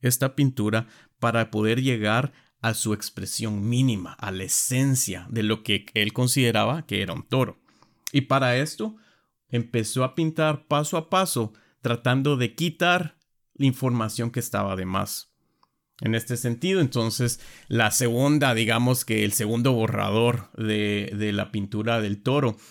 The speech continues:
ya no era una, una pintura realista, sino más bien omitía ciertos, ciertas características del toro. La tercera edición de la, de la pintura omitía aún más características,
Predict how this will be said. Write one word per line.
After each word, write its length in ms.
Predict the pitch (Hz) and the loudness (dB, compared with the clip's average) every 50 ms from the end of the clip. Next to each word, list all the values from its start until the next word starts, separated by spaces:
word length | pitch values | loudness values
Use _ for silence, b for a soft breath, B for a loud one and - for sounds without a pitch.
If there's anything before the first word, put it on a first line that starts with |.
| B B B | B B B
ya 200 | 120 123 123 120 | 0 2 2 2
no 220 | 131 135 131 127 | 2 2 2 2
era 240 | 127 131 123 131 123 | 2 0 0 0 0
una, 580 | 123 123 123 127 123 123 120 113 110 104 98 95 | 0 0 0 0 0 0 0 0 0 0 -2 -2
una 280 | 101 113 113 120 123 - | -2 0 0 0 0 0
pintura 420 | - 104 101 101 113 113 120 120 | -2 -4 -2 -2 -4 -4 -2 -2
realista, 720 | 117 113 107 101 98 98 117 160 190 - - - 101 - - b b b b | -2 -2 -4 -4 -2 -2 -2 -2 -2 -4 -6 -6 -8 -8 -10 b b b b
sino 300 | b - 127 127 123 123 | b -2 0 2 4 4
más 300 | 135 135 135 143 139 131 | 4 4 2 0 0 0
bien 340 | 139 151 160 170 180 185 165 _ _ - | 2 2 4 4 2 0 -4 _ _ -4
omitía 640 | - 139 135 131 127 110 - - 151 160 165 160 147 | 0 2 4 4 4 4 2 0 0 2 2 2 2
ciertos, 720 | - - - 147 139 131 - - 151 135 131 127 - - | 0 0 0 0 0 0 -2 -2 -2 0 0 -2 -2 -4
ciertas 400 | - 123 123 131 - 139 127 - | -2 -2 -2 -2 -2 -2 -2 0
características 840 | - 113 110 104 - - 104 104 101 - - 117 110 - 104 95 92 | -2 -2 -2 -2 -4 -2 -2 -2 -2 -4 -4 -6 -4 -4 -4 -4 -4
del 200 | 95 92 92 - | -4 -6 -6 -2
toro. 320 | - 180 170 104 98 - B B B B 139 B B | -2 0 0 0 -4 -6 B B B B -18 B B
La 200 | - 101 104 - | -4 -4 -4 -4
tercera 520 | 113 104 - - 110 110 110 110 110 113 | -4 -4 -2 0 0 2 2 2 2 2
edición 560 | 113 113 110 98 - - 120 120 117 117 117 | 2 2 2 2 2 2 4 4 4 4 2
de 100 | 113 113 | 2 2
la, 300 | 110 107 101 98 98 95 | 2 2 2 2 2 0
de 120 | 101 113 104 | 0 0 2
la 180 | 104 98 - - | 0 0 0 -2
pintura 500 | 107 104 - - 123 135 139 147 143 - | -4 -2 0 2 2 4 4 2 2 0
omitía 560 | 123 120 110 107 104 101 - 117 117 120 113 | 0 -2 0 0 -2 -2 -2 0 2 2 2
aún 240 | 107 107 110 110 107 | 2 2 2 2 2
más 320 | 104 110 120 131 135 - | 2 4 4 4 2 2
características, 1000 | - 120 104 104 - - 101 95 95 98 92 - - 92 87 - 92 95 - - | 0 0 -2 -2 -2 -2 -4 -2 -2 -2 -4 -4 -6 -8 -8 -6 -6 -6 -6 -8